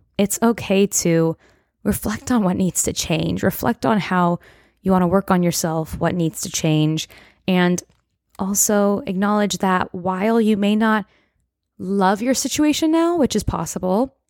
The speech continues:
there is likely also something that you've worked through and that brought you to where you are today. And I just want to send love to anyone who may, may not feel that right now, because that's okay too. By listening to this, I hope you know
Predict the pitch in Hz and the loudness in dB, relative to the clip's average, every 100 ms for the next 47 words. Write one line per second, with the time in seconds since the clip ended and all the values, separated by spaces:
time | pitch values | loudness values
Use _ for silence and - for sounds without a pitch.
0 | _ _ _ _ _ _ _ 208 202 220 | _ _ _ _ _ _ _ 2 2 2
1 | 208 - 226 - 240 214 214 - 214 - | 0 0 0 0 -2 0 -2 0 0 0
2 | 208 202 202 202 196 - _ _ _ _ | 0 -2 -2 -2 -2 -6 _ _ _ _
3 | _ _ - 214 202 190 190 190 185 165 | _ _ -4 -2 0 2 2 2 0 0
4 | 196 196 - - 139 - - _ _ _ | 0 0 -6 -4 -4 -4 -8 _ _ _
5 | _ - 190 185 180 190 - 190 175 170 | _ 0 2 2 2 0 0 0 2 2
6 | 165 160 160 165 175 - - - _ _ | 0 0 -2 -6 -6 -4 -6 -10 _ _
7 | _ _ _ 180 170 165 160 - - _ | _ _ _ 0 4 4 0 -6 -18 _
8 | - 190 190 202 196 185 180 170 165 160 | -6 -4 -2 -2 -2 0 2 2 0 -2
9 | - 175 180 180 180 175 170 170 175 _ | -2 0 2 4 2 2 2 2 -2 _
10 | _ _ _ _ _ _ _ 202 208 226 | _ _ _ _ _ _ _ 0 2 4
11 | 240 233 - 208 214 185 - 92 165 160 | 2 0 0 0 2 0 -2 -4 -4 -2
12 | 170 185 185 175 - 170 - 160 - - | -2 -2 0 -2 0 -4 -2 -6 -2 -4
13 | - _ - _ _ _ _ _ _ _ | -4 _ -20 _ _ _ _ _ _ _
14 | _ _ _ _ _ - 180 175 180 214 | _ _ _ _ _ -4 0 2 2 2
15 | 196 220 226 220 185 156 170 170 165 160 | 2 2 2 2 0 0 -2 0 0 0
16 | 160 | -2